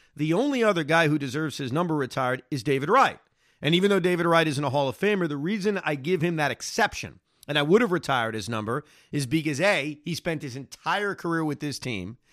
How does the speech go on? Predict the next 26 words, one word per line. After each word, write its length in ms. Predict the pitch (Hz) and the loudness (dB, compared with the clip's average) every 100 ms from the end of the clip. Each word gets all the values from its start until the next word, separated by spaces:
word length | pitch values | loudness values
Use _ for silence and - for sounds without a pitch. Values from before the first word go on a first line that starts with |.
| _ _ _ _ _ | _ _ _ _ _
and 260 | 180 175 131 | -6 -6 -6
B, 480 | 220 294 208 156 _ | -6 -4 -8 -12 _
he 160 | 233 | -10
was 200 | 277 262 | -8 -8
the 100 | 147 | -8
face 560 | 165 - - 196 262 - 190 | -10 -12 -12 -6 -6 -2 0
of 200 | 202 156 | 0 0
this 200 | 180 - | -4 -4
franchise, 680 | 165 175 185 - 151 120 - | -8 -6 -6 -4 -4 -4 -2
unquestioned, 840 | 196 190 - - 160 - 151 127 - - _ | -2 -2 -6 -4 -4 -4 -6 -8 -10 -20 _
for 140 | 160 | -8
such 280 | 143 233 226 | -4 -4 0
a 60 | 220 | 0
long 280 | 170 165 160 | 2 0 -2
period 360 | 156 151 151 | -2 0 -2
of 60 | 131 | -4
time. 260 | 147 139 | -2 0
And 80 | 156 | 2
I 80 | 202 | 2
kinda 260 | 226 214 151 | 2 -2 -2
say 220 | - 170 | -2 -4
it's 140 | 151 | -4
the 100 | 135 | -6
Don 340 | 113 147 156 135 | -2 0 0 2
Mattingly 460 | 131 135 123 127 | 2 0 -2 -6
exception. 600 | 107 - 135 110 - 64 | -6 -8 -8 -8 -12 -18